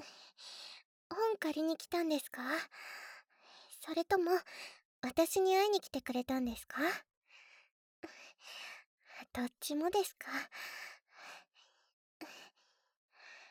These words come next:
どんな本にしますか？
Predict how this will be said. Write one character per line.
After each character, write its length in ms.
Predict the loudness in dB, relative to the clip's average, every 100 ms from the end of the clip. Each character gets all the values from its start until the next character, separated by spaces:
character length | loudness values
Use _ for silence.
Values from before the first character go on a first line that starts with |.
| _ -20 -20 -20 -20 -20 -20 _ -20 -20 _ 4
ど 160 | 6
ん 80 | 8
な 100 | 6
本 220 | 4 0
に 140 | 2 0
し 180 | -2 0
ま 140 | 0
す 100 | -2
か？ 120 | -6